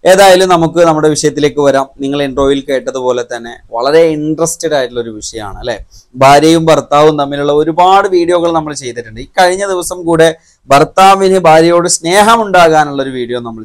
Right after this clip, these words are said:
ചെയ്തു. അങ്ങനെ ഒരുപാട് വീഡിയോകൾ YouTube നോക്കിയാൽ ഒരുപാട് നിങ്ങൾ കാണാം.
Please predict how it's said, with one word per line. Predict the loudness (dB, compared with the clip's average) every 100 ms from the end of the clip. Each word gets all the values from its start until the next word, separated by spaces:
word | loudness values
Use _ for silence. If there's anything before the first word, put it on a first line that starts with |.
| -18
ചെയ്തു. | -20 -14
അങ്ങനെ | -8 -6 -4
ഒരുപാട് | 0 0 0
വീഡിയോകൾ | 0 -2 -4 -8 _ _ _
YouTube | -8 -6 -6
നോക്കിയാൽ | -8 -6 -4 -4
ഒരുപാട് | -6 -6 -4 -4 -6
നിങ്ങൾ | -10 -10 -10
കാണാം. | -10 -12